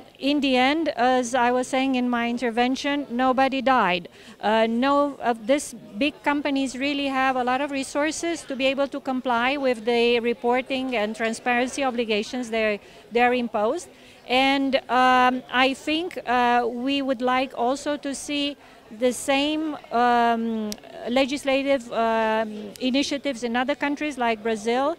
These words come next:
getting adopted, because I think it will be in the benefit of all users around the world. And I,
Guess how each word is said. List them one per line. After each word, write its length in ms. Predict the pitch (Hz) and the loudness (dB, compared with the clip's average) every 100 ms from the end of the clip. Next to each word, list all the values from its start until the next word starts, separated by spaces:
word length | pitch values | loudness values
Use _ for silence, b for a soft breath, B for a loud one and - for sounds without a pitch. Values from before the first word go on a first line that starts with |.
| B B B B 208 | B B B B 0
getting 380 | 262 294 311 269 | 2 2 2 0
adopted, 640 | 208 240 240 311 330 262 | 4 2 2 0 -2 -2
because 320 | 254 262 262 | -4 -2 0
I 100 | 262 | 2
think 180 | 294 311 | 2 -2
it 140 | 320 | -2
will 140 | 285 277 | -2 -2
be 260 | 269 285 | 0 -2
in 240 | 285 254 254 | -2 -2 -2
the 80 | 226 | 2
benefit 560 | 254 277 285 302 - | 2 2 -2 -4 -2
of 180 | 226 220 | -4 -2
all 280 | 240 254 302 | 2 2 2
users 640 | 269 269 262 269 294 302 | 0 0 0 0 0 0
around 360 | 240 220 254 302 | -2 0 0 0
the 100 | 294 | 0
world. 360 | 240 233 277 262 | 4 4 2 -2
And 240 | 233 240 | -4 -2
I, 240 | 240 240 | -2 -2